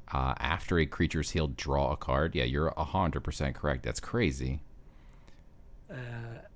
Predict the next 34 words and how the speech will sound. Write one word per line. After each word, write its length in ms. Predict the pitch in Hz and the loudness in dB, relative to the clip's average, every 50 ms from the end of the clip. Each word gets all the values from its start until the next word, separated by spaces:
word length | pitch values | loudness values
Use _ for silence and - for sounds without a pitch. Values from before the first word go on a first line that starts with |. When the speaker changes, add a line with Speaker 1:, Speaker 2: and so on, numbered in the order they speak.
| - - - - - - - - - - - - 127 131 135 131 | -20 -20 -20 -20 -20 -20 -20 -18 -20 -18 -12 -8 -6 -6 -2 -2
Speaker 2:
I 80 | 131 | -4
feel 160 | 123 - 202 | 0 2 4
like 100 | 208 220 | 6 8
this 120 | 208 190 - | 6 6 4
should 160 | - 170 151 | 4 0 0
be, 100 | 147 151 | 2 2
like, 200 | 143 131 120 - | 4 4 4 2
a 80 | - 95 | 0 -6
four 360 | - - - - 127 123 113 | -6 -4 0 4 4 4 4
three 500 | - - - - 110 107 113 117 113 113 | 2 0 -6 -4 -2 0 2 2 2 2
or 120 | 107 104 - | 2 0 -2
something. 500 | - - 117 120 98 - - - 98 98 98 - | -4 -6 -8 -10 -10 -12 -12 -14 -14 -14 -12 -8
Speaker 1:
Y-, 60 | - 104 | -6 -4
Speaker 2:
Like, 200 | 104 98 98 - | -4 -4 -6 -8
Speaker 1:
yeah. 580 | - 85 87 87 90 87 76 65 65 65 64 62 - - - - - - - - - - - - - - - - - - - - - - - - - - - - | -4 -2 0 2 4 4 6 6 6 4 4 2 -2 -8 -14 -16 -18 -18 -18 -20 -20 -20 -20 -20 -20 -20 -20 -20 -20 -20 -20 -20 -20 -20 -20 -20 -20 -18 -12 -8
Speaker 2:
it's 180 | - 156 156 - | -6 -4 -4 -2
so 360 | - - - 135 127 110 98 | -4 0 2 2 2 2 2
good. 380 | 95 - 101 92 90 - - - - - - | 0 -4 -6 -6 -8 -10 -12 -14 -14 -10 -2
Speaker 1:
Yeah, 140 | - 90 80 | 2 4 4
like, 100 | 71 69 | 4 4
maybe 160 | 71 82 90 73 | 4 4 4 4
a 60 | 67 | 2
five 420 | - - - - 73 85 95 78 | 2 0 0 2 4 4 4 4
mana 280 | 67 67 67 67 65 64 | 4 2 2 2 2 2
four 300 | - - 73 69 67 65 | 0 0 2 2 2 2
five. 480 | - - 69 67 62 62 65 62 62 69 | 0 0 0 2 2 2 2 0 0 0
I 80 | 71 | 0
don't, 220 | 85 90 78 - - - | 0 0 0 -2 -4 -6
I 60 | 78 | -4
don't 240 | 78 85 82 67 64 | -2 0 0 0 2
know. 360 | 64 80 78 64 60 62 64 - - - - - - - - - - - - - - - - - - - - - - - - - - - - - - - - - - - - - - - - - - | 2 2 2 2 0 -2 -4 -6 -10 -18 -20 -20 -20 -20 -20 -20 -20 -20 -20 -20 -20 -20 -20 -18 -18 -20 -20 -20 -20 -20 -20 -20 -20 -18 -18 -18 -18 -18 -18 -16 -16 -16 -18 -20 -20 -20 -14 -6 -2
Um, 680 | 82 80 76 76 78 78 78 76 76 78 78 76 73 - | 0 2 4 4 4 6 6 6 6 6 6 4 4 2
Speaker 2:
Yeah, 260 | 208 220 214 190 151 | 2 2 4 4 4
yeah. 320 | 127 143 196 208 202 151 | 4 4 4 6 4 4